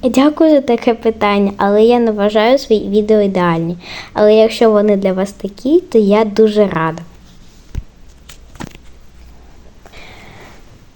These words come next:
Що краще, Roblox чи Avatar World? Я обираю Avatar World,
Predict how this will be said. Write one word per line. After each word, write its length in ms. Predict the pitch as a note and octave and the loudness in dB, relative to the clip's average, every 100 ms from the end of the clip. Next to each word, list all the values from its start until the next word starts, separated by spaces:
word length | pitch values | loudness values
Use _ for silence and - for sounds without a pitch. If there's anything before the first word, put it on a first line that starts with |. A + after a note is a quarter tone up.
| - | -12
Що 240 | - G#4 | -4 -4
краще, 420 | - C#4 B3 - A3 | -2 -4 -4 -4 -4
Roblox 560 | C4+ - G#4+ - - | -2 -2 -4 -4 -4
чи 60 | D4+ | -2
Avatar 480 | D4+ C4 A#3+ B3 A#3 | -2 -4 -4 -4 -2
World? 340 | F#3+ F3+ F#3+ G3+ - - - - | -2 -2 -6 -12 -20 -20 -14 -2
Я 260 | C4 C#4 | 0 0
обираю 460 | B3+ A#3 A#3 A3+ G#3 | 0 0 0 0 -2
Avatar 380 | G#3 G#3 G#3 G#3 | -2 -4 -4 -2
World, 560 | A#3+ D4+ F4+ F#4 F#4 | 0 2 2 4 2